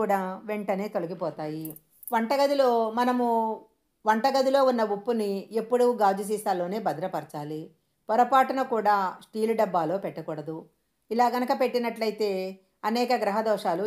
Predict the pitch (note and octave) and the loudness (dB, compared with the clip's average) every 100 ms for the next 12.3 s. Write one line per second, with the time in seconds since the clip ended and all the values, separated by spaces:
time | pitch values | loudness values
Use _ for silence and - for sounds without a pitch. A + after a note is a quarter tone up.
0 | G3 D3 D#3+ E3 E3 D3+ D#3+ D#3+ D#3 _ | -2 -2 -6 -8 -8 -8 -8 -10 -16 _
1 | _ _ _ _ _ - A3+ - D4 D#4 | _ _ _ _ _ -8 -8 -2 2 2
2 | B3 A3 G3+ A3+ A3+ G3+ G3+ A#3 A3+ G3 | 6 4 4 0 0 0 0 0 0 0
3 | F#3+ F3 F3 - G3+ A3+ A3+ A3+ A3+ A3+ | 0 -2 -8 0 2 4 2 0 0 -2
4 | A3+ G#3 F3+ G3 G3 G3+ G3 F#3+ E3+ E3+ | -4 -4 -4 -6 -6 -6 -4 -2 -2 -4
5 | F3 E3 D#3+ E3 _ _ - A3 G#3+ C#4 | -6 -6 -8 -10 _ _ -6 -6 -2 2
6 | C4 A3 G#3+ A3 A3 A#3+ A#3+ A#3 A#3+ A3 | 4 6 4 2 -4 -4 -2 0 0 -2
7 | G#3 G3+ F3+ F#3 F#3+ F#3 E3+ F3+ E3 E3+ | 0 -2 -2 -4 -4 -6 -4 -4 -4 -6
8 | _ _ - A#3 A#3+ B3+ B3 F#3+ E3 F#3+ | _ _ -12 -6 -4 4 4 4 0 -4
9 | F3 G3 F3 D3+ E3 D#3 D#3 D#3 E3+ _ | -4 -6 -6 -6 -8 -8 -8 -10 -12 _
10 | _ _ _ - A3+ B3 C#4 C#4+ C#4 B3+ | _ _ _ 0 2 4 2 0 -2 -2
11 | A3+ A3+ A3 G#3 G3+ G#3 G3 A3 G#3 G#3+ | 2 2 2 0 0 -2 0 0 0 2
12 | A3+ A3 A3+ | 2 4 4